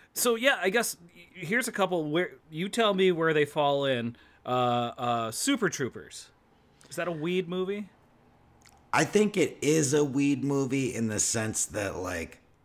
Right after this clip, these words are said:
Speaker 2: it, people who like it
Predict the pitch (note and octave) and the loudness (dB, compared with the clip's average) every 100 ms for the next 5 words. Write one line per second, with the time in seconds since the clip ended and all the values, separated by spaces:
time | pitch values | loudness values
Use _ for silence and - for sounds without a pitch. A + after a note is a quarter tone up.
0 | _ _ _ _ _ - G#2+ G2 - _ | _ _ _ _ _ -4 -2 -2 -6 _
1 | _ _ _ - A#2 D#2 A#2 G#2 - G#2 | _ _ _ -4 -4 0 0 0 -2 -2
2 | G2+ G2 F#2 D2 - _ _ _ _ - | -2 -2 -4 -10 -18 _ _ _ _ -16
3 | E2+ F2+ F#2 G2+ G2 C3 B2+ - | -10 -6 -4 -4 -2 0 0 -2